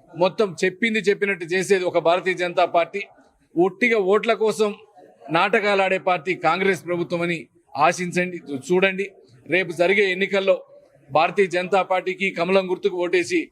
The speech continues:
నల్లగొండ మీద కాషాయ జెండా ఎగరేయాలని మీ అందరినీ కూడా కోరుకుంటూ, అట్లనే భారతీయ జనతా పార్టీ మూడోసారి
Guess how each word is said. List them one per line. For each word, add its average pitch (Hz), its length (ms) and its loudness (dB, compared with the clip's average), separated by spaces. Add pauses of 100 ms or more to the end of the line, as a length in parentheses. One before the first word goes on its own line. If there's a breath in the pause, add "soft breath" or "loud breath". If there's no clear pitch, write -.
(240)
నల్లగొండ 185 400 2
మీద 180 180 -2
కాషాయ 175 520 0
జెండా 170 300 0
ఎగరేయాలని 165 460 -2 (320)
మీ 156 120 -2
అందరినీ 185 360 -2
కూడా 185 160 2
కోరుకుంటూ, 165 540 -2 (380)
అట్లనే 180 220 0
భారతీయ 175 400 0
జనతా 175 300 0
పార్టీ 170 280 2
మూడోసారి 170 640 0